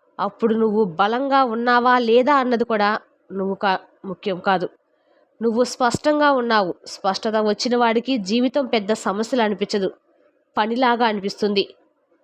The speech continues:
నువ్వు ఈరోజు ఏం సాధించావో నేను అడగను. ముందు ముందు రోజుల్లో ఏం చేయకూడదో ఆగావో దాని గురించి నువ్వు ఆలోచించు. ఏ రోజు ఏం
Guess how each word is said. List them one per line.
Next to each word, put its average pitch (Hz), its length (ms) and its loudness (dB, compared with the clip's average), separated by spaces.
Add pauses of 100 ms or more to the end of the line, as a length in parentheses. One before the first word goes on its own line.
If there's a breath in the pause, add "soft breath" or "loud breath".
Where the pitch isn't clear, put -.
(140)
నువ్వు 330 200 4
ఈరోజు 359 460 4
ఏం 311 360 4
సాధించావో 294 800 4 (120)
నేను 214 240 2
అడగను. 185 320 0 (1300)
ముందు 220 220 2
ముందు 254 200 0
రోజుల్లో 240 380 2
ఏం 240 460 2
చేయకూడదో 269 560 2
ఆగావో 208 560 0 (240)
దాని 196 260 2
గురించి 196 300 -2
నువ్వు 190 160 0
ఆలోచించు. 185 440 -2 (760)
ఏ 220 220 4
రోజు 254 280 2
ఏం 247 340 2